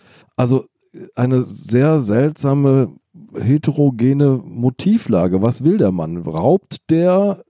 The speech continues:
Äh, äh, ist der ein Sexualstraftäter? Ist der einfach gestört?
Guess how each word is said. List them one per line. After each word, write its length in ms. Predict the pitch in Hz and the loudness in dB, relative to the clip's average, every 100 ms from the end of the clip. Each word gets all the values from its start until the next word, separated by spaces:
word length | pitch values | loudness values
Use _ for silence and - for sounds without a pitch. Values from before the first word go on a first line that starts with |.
| - | 0
Äh, 60 | |
äh, 1000 | 117 117 104 - 127 - 117 120 120 113 - | 2 2 -2 -14 -12 -4 2 2 2 -2 -6
ist 220 | 135 - | -6 0
der 80 | 131 | 0
ein 80 | 120 | 0
Sexualstraftäter? 1400 | 123 127 117 143 196 - 165 156 - 160 160 160 160 165 - - - - | -2 0 2 2 0 -2 0 0 0 0 2 2 0 0 -8 -20 -20 -4
Ist 220 | - - | -2 0
der 160 | 139 127 | -2 -2
einfach 260 | 135 135 | -2 -2
gestört? 640 | - 123 - 135 165 202 | -2 -4 0 0 2 0